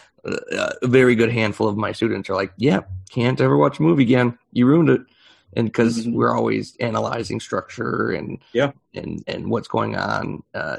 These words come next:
Speaker 1: in scenes and why it's happening. And it's just, it's a lot of fun, number one, and it helps with, like you said, like, you're always analyzing it as a storyteller to
Speaker 2: Yeah.
Speaker 1: make yourself better, and just seeing how, um,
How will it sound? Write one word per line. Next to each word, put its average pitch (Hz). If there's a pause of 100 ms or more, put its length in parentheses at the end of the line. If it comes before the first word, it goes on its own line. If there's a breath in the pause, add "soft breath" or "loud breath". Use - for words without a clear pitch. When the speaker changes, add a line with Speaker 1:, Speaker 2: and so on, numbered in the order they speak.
Speaker 1:
in 117
scenes 113
and -
why -
it's 120
happening. 92
And 95 (340 soft breath)
it's -
just, - (440)
it's -
a 123
lot 131
of 104
fun, 110 (340)
number 104
one, 107
and 101
it -
helps 113
with, 107 (240)
like -
you 98
said, 101
like, -
you're 120
always 101
analyzing 87
it -
as -
a -
storyteller -
to 117
Speaker 2:
Yeah. 110
Speaker 1:
make 92
yourself -
better, - (460 loud breath)
and 120
just 110
seeing 123
how, - (460)
um, -